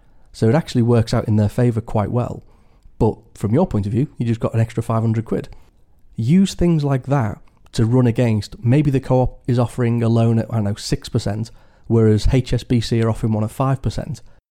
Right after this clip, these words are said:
But if they've, if Co-op have that five hundred pound voucher deal, maybe that pushes a into the favour of, well, the co-op's a better option for you. So always just look at not just the headline rate, but any things like arrangement fees, any other deals that they're giving you, any points that you might get on something,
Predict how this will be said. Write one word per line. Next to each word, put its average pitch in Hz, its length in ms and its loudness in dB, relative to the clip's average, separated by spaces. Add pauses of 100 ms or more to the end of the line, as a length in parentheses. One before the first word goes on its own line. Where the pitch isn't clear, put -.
(300)
But 117 140 2
if - 120 0
they've, 139 300 0 (160)
if - 180 -2
Co-op 147 360 0
have 135 280 -2
that 110 300 -4
five 120 240 -4
hundred 113 280 0
pound 110 240 0
voucher 139 340 -4
deal, 107 320 -8 (340)
maybe 123 280 2
that 117 180 -2
pushes 113 340 -2
a 113 140 -2 (260)
into 120 220 0
the 113 100 0
favour 117 380 -2
of, 113 280 -6
well, 110 140 2
the 110 80 -2
co-op's 117 320 -2
a 107 40 0
better 107 280 -2
option - 280 -6
for 104 120 -10
you. - 160 -8 (440)
So 113 140 2
always 180 280 4
just - 220 -2
look 151 240 0
at - 120 0 (360)
not 143 240 2
just 156 180 -2
the - 80 -2
headline 131 460 0
rate, 107 400 -2 (320)
but 113 120 2
any 123 220 4
things 117 260 0
like 104 140 -2
arrangement 139 500 2
fees, 139 400 -2 (100)
any 135 240 2
other 127 140 0
deals 127 380 0
that 113 140 -4
they're 110 100 -2
giving 131 280 -2
you, 131 160 -2
any 117 180 -2
points 139 380 -4
that - 140 -6
you 123 80 -4
might 123 180 -2
get 127 180 -4
on 120 140 -2
something, 123 420 -4